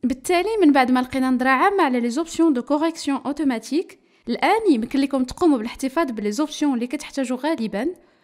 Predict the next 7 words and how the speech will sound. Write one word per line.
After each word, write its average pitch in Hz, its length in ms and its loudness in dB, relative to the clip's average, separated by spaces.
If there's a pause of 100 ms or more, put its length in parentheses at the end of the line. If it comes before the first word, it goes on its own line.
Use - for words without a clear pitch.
(160)
وبالنسبة 262 480 2
لي 277 120 2
زوبسيون 254 480 -4
اللي 220 120 -4
ما 247 80 0
محتاجينش 247 720 -4 (500)
يكفي 247 280 -6